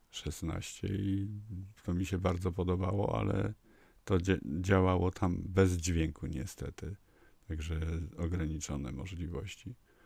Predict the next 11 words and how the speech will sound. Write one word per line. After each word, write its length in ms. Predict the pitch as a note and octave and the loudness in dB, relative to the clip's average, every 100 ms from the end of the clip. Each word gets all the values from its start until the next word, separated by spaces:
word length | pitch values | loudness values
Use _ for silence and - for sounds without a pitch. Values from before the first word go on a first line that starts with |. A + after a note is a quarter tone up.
| - _ _ | -20 _ _
Tutaj 300 | - G2+ A2 | -10 -4 0
natomiast 540 | A2 G#2+ G#2 G2+ G2+ - | 0 0 0 0 0 0
mamy, 460 | F2+ F2 F2 F2 D#2+ - - - - _ - _ - _ _ _ _ _ - D2+ | 2 2 2 -2 -4 -10 -12 -16 -20 _ -20 _ -20 _ _ _ _ _ -14 -4
ym, 800 | E2 E2+ E2+ F2 E2+ F2 F2 F2 - - | -2 0 0 0 -2 -2 -4 -8 -12 -8
znacznie, 580 | E2 E2 F2 F#2+ - E2+ | -4 0 4 2 2 0
znacznie 400 | D#2+ D#2+ - E2 | 0 -2 -2 -2
więcej. 540 | D#2+ D2+ - - - - _ _ - _ - _ - | 0 -2 -4 -10 -10 -14 _ _ -20 _ -20 _ -4
Niestety 440 | F#2+ - A2 - | -4 0 -4 0
nie 140 | G#2 G2+ | 0 0
można 380 | G#2 G2 G2+ F#2+ | 0 0 0 2
tego 420 | G2 F#2 F#2 | 0 2 -2